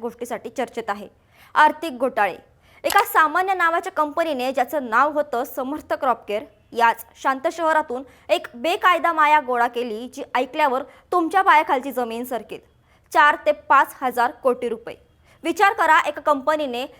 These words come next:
पंचेचाळीस हजारांहून अधिक सामान्य गुंतवणूकदारांना जाळ्यात ओढलं.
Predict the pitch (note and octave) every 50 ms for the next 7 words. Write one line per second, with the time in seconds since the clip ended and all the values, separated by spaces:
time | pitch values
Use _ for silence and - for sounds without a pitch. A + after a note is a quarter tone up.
0 | _ _ _ - D#4+ D4+ C#4+ - - F4+ E4+ F4 F4 - - C4+ B3+ B3 C#4 C#4
1 | C4+ C4+ C4+ C4 B3 C#4+ D4 - - - C4 C#4 C4 D#4 - - _ _ - -
2 | - C#4 B3+ B3 B3 D4+ D#4+ F4 F4+ D4 D#4+ D4 C#4+ D#4 D#4 D#4+ D#4 - D4+ C#4+
3 | C#4+ D4 D4+ C4+ G#3+ A3+ C4 B3+ - C#4+ B3+ B3+ B3+ C4 B3+ - - A3+ A3 G#3
4 | G3